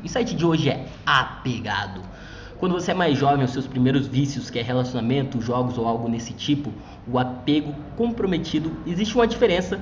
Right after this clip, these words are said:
entre apego e comprometimento. O apego, ele sempre vai te gerar dor. E sempre que você perceber que você está apegado a alguma coisa, você vai ver que não consegue ficar sem aquilo no seu dia. Alguma pessoa, algum objeto, seja lá o que for,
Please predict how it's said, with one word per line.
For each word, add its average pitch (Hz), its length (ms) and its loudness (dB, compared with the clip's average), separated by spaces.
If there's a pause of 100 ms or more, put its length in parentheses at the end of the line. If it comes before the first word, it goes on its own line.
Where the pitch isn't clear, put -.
entre 131 360 -2
apego 180 600 -2
e 143 80 -4
comprometimento. 196 840 -2 (500)
O 131 120 4
apego, 147 260 2
ele 147 100 2
sempre 160 300 -2
vai 156 100 0
te 151 160 -6
gerar 139 340 2
dor. 107 220 0 (280)
E - 40 -8
sempre 202 300 -2
que 185 80 -6
você 180 240 -4
perceber 165 440 -2
que 147 60 -6
você 131 200 -4
está - 220 -2
apegado 131 680 2 (280)
a - 60 -4
alguma 135 240 4
coisa, 139 380 4 (160)
você 117 180 -6
vai 123 140 2
ver 120 180 2
que 123 140 0
não 147 220 6
consegue 180 460 0
ficar 175 220 0
sem 160 160 0
aquilo 156 300 2
no 151 80 0
seu 165 200 0
dia. 120 360 2 (420)
Alguma 135 240 4
pessoa, 139 460 4
algum 127 220 6
objeto, 127 460 2
seja 226 300 2
lá 190 100 2
o 202 80 0
que 175 120 -4
for, 110 260 0